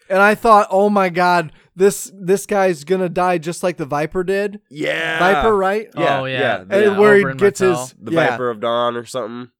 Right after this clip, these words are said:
Speaker 1: And he gets his eyes squeezed out. I
Speaker 3: Yeah.
Speaker 1: thought for sure the
Speaker 2: Yeah,
Speaker 1: Hound
Speaker 2: his
Speaker 1: was
Speaker 2: head
Speaker 1: gonna go that way.
Speaker 2: crushed.
Speaker 1: And I
Speaker 2: Yeah.
Speaker 1: like the Hound so much. Like, I fucking hated him at first.
Speaker 2: Yeah.
Speaker 1: When he's doing bodyguarding for Joffrey.
Speaker 3: Yeah.
Speaker 1: But his arc and the way it intertwines with Arya and Brienne,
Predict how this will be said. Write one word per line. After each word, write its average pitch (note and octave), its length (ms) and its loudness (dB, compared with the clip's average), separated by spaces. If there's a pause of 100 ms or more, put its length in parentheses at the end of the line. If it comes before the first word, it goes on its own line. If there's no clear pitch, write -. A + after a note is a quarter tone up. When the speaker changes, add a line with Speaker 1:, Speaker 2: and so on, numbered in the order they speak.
Speaker 1:
And D#3+ 140 -4
he D#3+ 80 -2
gets F3 220 -4
his E3 200 -12
eyes D#3 320 -4
squeezed E3+ 460 -8
out. D#3+ 220 -2
I D#3+ 80 -2
Speaker 3:
Yeah. D3 80 -8
Speaker 1:
thought D#3 240 -4
for D3 160 -10
sure D#3+ 280 -6
the D3+ 120 -4
Speaker 2:
Yeah, C#3+ 60 -8
Speaker 1:
Hound D3+ 160 -4
Speaker 2:
his D3+ 80 -8
Speaker 1:
was D3 80 -6
Speaker 2:
head - 40 -4
Speaker 1:
gonna D#3 160 -4
go C#3+ 140 -2
that D3+ 180 0
way. D#3+ 140 -4
Speaker 2:
crushed. - 320 -18
Speaker 1:
And G3 100 2
I A#3 60 2
Speaker 2:
Yeah. C4 80 4
Speaker 1:
like A3+ 320 -4
the G#3 100 -4
Hound F3+ 400 -4
so F3+ 260 -4
much. F3 300 -4
Like, F3+ 140 -6
I F3+ 80 -4
fucking A3 560 -8
hated C#3+ 560 -2
him B2+ 120 -6
at B2+ 120 -10
first. A#2 580 -10
Speaker 2:
Yeah. G2 440 -2
Speaker 1:
When F3 200 0
he's F3 360 -2
doing E3 420 -2
bodyguarding D#3+ 760 -2
for E3 140 -8
Joffrey. F3 640 -6
Speaker 3:
Yeah. G#2 420 -14
Speaker 1:
But F#3 180 0
his G#3+ 260 0
arc F#3+ 400 2
and E3+ 320 -2
the F#3 80 -4
way F#3 240 2
it F#3 100 -6
intertwines E3 680 -4
with D#3 160 -6
Arya D#3+ 380 0
and D3+ 160 -4
Brienne, C#3+ 560 -6